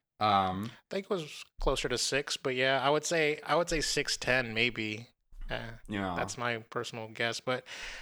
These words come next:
Speaker 2: I also didn't get the platinum. I never played the game after I beat the game. Like, I wanted to go back and do it, and, uh,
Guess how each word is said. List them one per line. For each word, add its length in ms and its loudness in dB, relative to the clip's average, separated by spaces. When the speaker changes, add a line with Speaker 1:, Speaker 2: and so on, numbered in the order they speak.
Speaker 2:
I 120 6
also 200 4
didn't 220 0
get 120 -2
the 80 0
platinum. 520 2
I 80 0
never 200 2
played 220 -2
the 80 -2
game 240 0
after 240 2
I 60 4
beat 220 -2
the 60 -4
game. 380 -2
Like, 220 0
I 80 4
wanted 180 2
to 80 2
go 140 0
back 400 4
and 160 -4
do 180 0
it, 180 0
and, 340 4
uh, 300 4